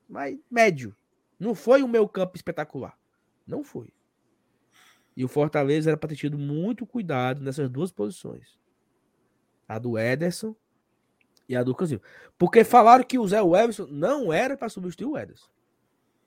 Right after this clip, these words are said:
Né? Então, só que vinha outro volante ainda. E agora só em julho. Né?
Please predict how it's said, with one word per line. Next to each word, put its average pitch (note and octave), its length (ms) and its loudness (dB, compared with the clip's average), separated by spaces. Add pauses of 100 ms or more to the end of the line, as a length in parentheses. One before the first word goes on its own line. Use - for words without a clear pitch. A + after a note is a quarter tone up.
(240)
Né? G3 240 -20 (340)
Então, G2 200 -16
só B2 280 -12 (640)
que D3 180 -2
vinha A3 340 -2
outro A#3 260 2
volante D3 460 -6
ainda. G2 360 -16 (360)
E C#3+ 340 -4
agora D#3+ 420 0
só F3 200 -2
em B3 100 -4
julho. B2 360 -2 (340)
Né? F#3+ 120 -16